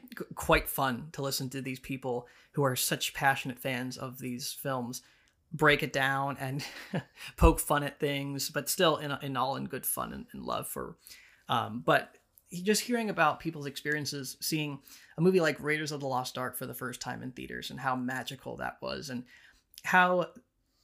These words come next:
something like that is kind of lost on our generation. And, um, one of the things that we're gonna explore in this show going forward is why. Why have we,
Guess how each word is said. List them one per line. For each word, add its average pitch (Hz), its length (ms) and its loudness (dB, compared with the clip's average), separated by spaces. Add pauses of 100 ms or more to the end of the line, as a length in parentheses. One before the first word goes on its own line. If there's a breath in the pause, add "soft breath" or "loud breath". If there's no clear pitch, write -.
(300)
something 214 360 4
like 180 200 2
that 160 220 4
is 143 100 -6
kind 202 560 2
of 180 140 0
lost 139 680 0 (260)
on 135 160 2
our 135 140 0
generation. 131 760 -8 (1000)
And, 151 540 2
um, 143 480 -2 (800 loud breath)
one 185 240 6
of 190 60 6
the 180 80 0
things 170 200 2
that 165 100 -2
we're 147 80 -6
gonna 151 160 -2
explore 151 380 -2
in 143 80 0
this 139 120 -2
show 139 440 2
going 135 260 -6
forward 185 380 2
is 151 160 -2
why. 107 480 0 (400)
Why 156 520 4
have 143 340 -2
we, 143 480 -8